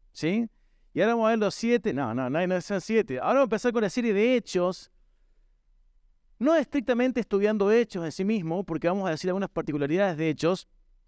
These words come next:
que, que sirven para darnos cuenta de dónde estamos parados, pero sí para extraer temas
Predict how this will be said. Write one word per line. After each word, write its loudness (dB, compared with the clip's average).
que, -6
que -8
sirven -4
para 0
darnos -2
cuenta -4
de -2
dónde -2
estamos -8
parados, -2
pero 0
sí -2
para -2
extraer 0
temas 0